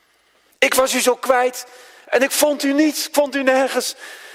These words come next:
Ik heb in het graf gezocht, maar ik vond u niet. Ineens komt Maria erachter, gemeente, dat ze, dat ze Jezus zo op de verkeerde plek gezocht heeft.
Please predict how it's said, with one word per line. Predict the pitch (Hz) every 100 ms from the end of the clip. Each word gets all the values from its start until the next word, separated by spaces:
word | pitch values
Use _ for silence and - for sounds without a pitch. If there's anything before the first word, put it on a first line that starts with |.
| -
Ik | -
heb | 240
in | 269
het | 262
graf | - 233 254
gezocht, | 247 254 254 226 -
maar | 202
ik |
vond | - 247 226
u | 226
niet. | 226 208 - - _ _ _ _ _ _ _ _ _ _ _ _ _ _ _ _ _ _ _ _ _ - - - - _ _ _ _ _ _ _
Ineens | - 175 226 247
komt | - 214
Maria | 196 180 196 175
erachter, | 165 202 - 190
gemeente, | 175 185 180
dat | 160 175
ze, | - 175 151 - - - -
dat | - 160
ze | - 160
Jezus | 180 202 - -
zo | 185
op | - 165
de | 170
verkeerde | - - 170 143
plek | - 196
gezocht | - - - 151 -
heeft. | 135 131